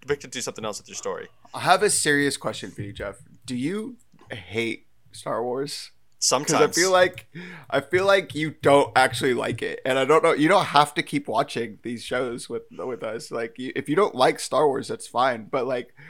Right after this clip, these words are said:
Speaker 2: the, there's logical inconsistencies in it all the time. Like this, uh, how the stormtroopers can't get a single shot to hit a single person ever. Like, no one ever dies by stormtrooper fire.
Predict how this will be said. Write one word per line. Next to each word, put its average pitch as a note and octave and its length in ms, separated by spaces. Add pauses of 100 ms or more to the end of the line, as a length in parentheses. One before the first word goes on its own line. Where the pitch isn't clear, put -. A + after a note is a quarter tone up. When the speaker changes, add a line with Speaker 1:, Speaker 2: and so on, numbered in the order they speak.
(220)
Speaker 2:
the, C3 220
there's D3+ 320
logical D3+ 480
inconsistencies C#3 840
in A2+ 120
it - 240
all C#3 260
the - 80
time. B2+ 320
Like A#2 140
this, B2 260
uh, C3+ 80 (120)
how C#3 120
the C#3 120
stormtroopers C#3+ 760
can't D3 340
get C#3 140
a B2+ 80
single C#3 400
shot C3+ 320
to D3 140
hit C#3 160
a C3 60
single C3+ 380
person D3+ 540
ever. D#3+ 420
Like, A#2+ 220
no B2+ 220
one C3 180
ever B2+ 220
dies B2+ 340
by B2 140
stormtrooper C3 560
fire. D3 380